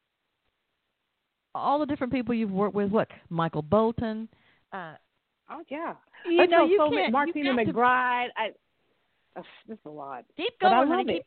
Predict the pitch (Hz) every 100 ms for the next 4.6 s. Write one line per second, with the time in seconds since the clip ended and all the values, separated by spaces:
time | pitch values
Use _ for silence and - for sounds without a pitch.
0 | 302 262 302 170 311 320 - 254 - 196
1 | _ 285 269 - - - 285 311 320 285
2 | 233 202 160 - 170 - 262 294 302 247
3 | 214 254 220 208 202 208 202 - - 165
4 | 170 190 220 185 185 180